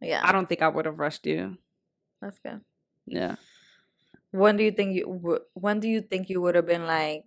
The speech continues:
Speaker 1: "All right, time's ticking"?
Speaker 2: I don't, I don't know that I would have. I think just the
Speaker 1: Even
Speaker 2: fact
Speaker 1: though we
Speaker 2: that
Speaker 1: were
Speaker 2: I
Speaker 1: living
Speaker 2: knew,
Speaker 1: together? Like
Speaker 2: I think that the fact that I knew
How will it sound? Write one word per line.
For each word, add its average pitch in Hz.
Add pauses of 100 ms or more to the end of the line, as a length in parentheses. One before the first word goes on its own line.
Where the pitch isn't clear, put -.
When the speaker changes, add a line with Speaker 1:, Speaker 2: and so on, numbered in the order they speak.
(120)
Speaker 1:
"All 180
right, - (340)
time's 175
ticking"? - (2250)
Speaker 2:
I 214
don't, 208 (960)
I 170
don't 185
know 170
that 156
I 147
would 147
have. - (180)
I 175
think 196
just 170
the -
Speaker 1:
Even 233
Speaker 2:
fact 226
Speaker 1:
though 226
we 214
Speaker 2:
that -
Speaker 1:
were 160
Speaker 2:
I 165
Speaker 1:
living 202
Speaker 2:
knew, 165
Speaker 1:
together? 269 (100)
Like 190 (100)
Speaker 2:
I 180
think 214
that 170
the 175
fact 160
that 160
I 156
knew 143